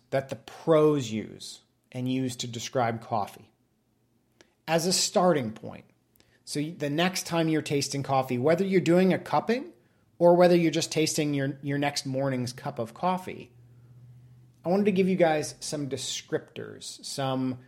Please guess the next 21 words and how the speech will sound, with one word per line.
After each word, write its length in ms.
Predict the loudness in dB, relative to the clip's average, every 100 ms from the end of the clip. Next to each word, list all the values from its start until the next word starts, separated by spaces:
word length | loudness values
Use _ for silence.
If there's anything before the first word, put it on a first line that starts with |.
| _ _
flavor 480 | -10 -2 -2 0
notes 560 | -2 -2 -4 -6 -12 -14 _ _ _ _ _ _
that 140 | -10 -6
you 220 | 0 0
might 520 | 2 2 0 0 -10 _
detect 720 | -16 -14 -12 -12 -14 -20 -20 _ _ _ _
so 160 | -8 -6
that 120 | -6
you 160 | -4 -4
can 200 | -4 -4
start 600 | -4 0 2 2 -2 -16 _ _
figuring 380 | -4 -2 -2 0
out 320 | 0 -2 -4 -10
and 140 | -10
describing 680 | -10 -2 0 0 -2 -8 -12 _
what 180 | -8 -6
you 120 | -8
taste 360 | -8 -10 -10 -14
in 80 | -16
your 120 | -14
coffee. 420 | -12 -12 -14